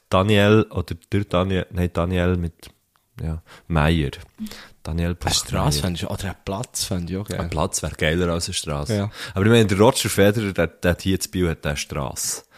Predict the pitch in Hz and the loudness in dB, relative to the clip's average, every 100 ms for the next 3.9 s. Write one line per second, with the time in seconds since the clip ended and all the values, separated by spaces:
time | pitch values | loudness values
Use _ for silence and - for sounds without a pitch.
0 | - 160 98 95 98 90 120 90 87 90 | -6 0 4 4 4 2 2 4 6 6
1 | 95 78 - - 85 71 - - 123 - | 4 2 -2 -6 -4 -2 -4 -4 -4 -2
2 | - - 143 165 151 82 95 90 92 98 | -4 -2 2 2 2 0 0 -2 -2 -4
3 | - - - 98 87 85 60 76 73 | -6 -8 -8 -4 -2 -4 -4 -6 -8